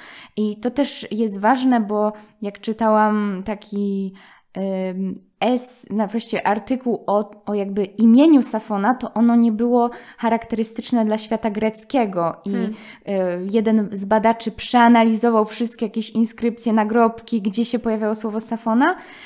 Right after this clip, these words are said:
Speaker 1: no i ono pochodziło właśnie ze stron Azji Mniejszej, ale Safona urodziła się w rodzinie arystokratycznej,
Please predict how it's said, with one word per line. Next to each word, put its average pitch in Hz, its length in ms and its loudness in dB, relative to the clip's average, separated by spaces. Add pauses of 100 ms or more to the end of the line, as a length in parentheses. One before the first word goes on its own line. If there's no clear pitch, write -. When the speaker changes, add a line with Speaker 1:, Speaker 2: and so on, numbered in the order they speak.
(180)
Speaker 1:
no 240 160 6
i 277 160 6
ono 247 220 4
pochodziło 233 600 -2
właśnie 220 460 -2
ze 208 120 -6
stron 214 360 -6
Azji 208 240 0
Mniejszej, 214 480 0
ale 202 300 2 (320)
Safona 240 440 2
urodziła 220 460 0
się 233 200 -2
w 196 100 -8
rodzinie 208 500 2
arystokratycznej, 214 1300 -2